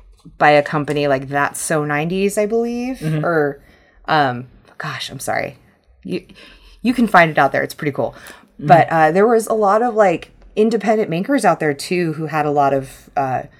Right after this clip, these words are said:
Speaker 1: just their own stylized Chucky merch, from
Speaker 2: Mm-hmm.
Speaker 1: pins to shirts to bows to buttons. Um, anything a horror nerd could want, really. It was pretty
Speaker 2: Mm-hmm.
Speaker 1: cool.
Speaker 2: Yeah, and it's one of those things where, like, I go there and I talk to people and set up interviews. So I think after I'm done editing this episode, I'm gonna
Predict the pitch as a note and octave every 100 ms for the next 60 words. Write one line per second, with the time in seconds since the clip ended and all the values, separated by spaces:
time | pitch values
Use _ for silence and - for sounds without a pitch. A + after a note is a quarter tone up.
0 | _ - C4 C4 B3+ A#3 A3+ - F3 F3+
1 | E3+ E3+ - D3 E3+ C#3 C3 - - C#3
2 | C3+ C3+ D#3 D3 E3+ E3+ E3 E3 - -
3 | D#3+ D#3+ - D#3 C#3 C#3+ D3 D3 C#3 C3
4 | C#3 C#3 C#3 C#3 C3 - - - _ -
5 | D#3 D3+ D3 - E3+ F3 E3+ G3+ F#3 E3
6 | - - D#3 E3 E3 D#3+ D#3 D#3+ - C#3
7 | C#3 F3 B2 D3 D3+ C3+ D#3+ E3 C#3 C#3+
8 | D3+ D3+ C3+ - - - G3 F#3 F#3+ F#3
9 | G3 G3+ F3+ - E3+ E3 D3+ D#3 D3 C#3+
10 | C#3+ C#3+ C#3 C#3 C#3 C#3 C3+ C3 B2+ B2
11 | C3 C3 B2+ B2+ A#2+ - C3 B2 B2 A#2+
12 | A#2+ A#2+ A#2+ - B2 B2+ C#3 B2+ B2+ C3+
13 | B2 B2 B2+ B2 A#2+ A#2+ B2 A#2+ A#2 B2
14 | B2+ A#2+ - - A#2+ A#2 A2+ A#2+ A2+ A2
15 | A2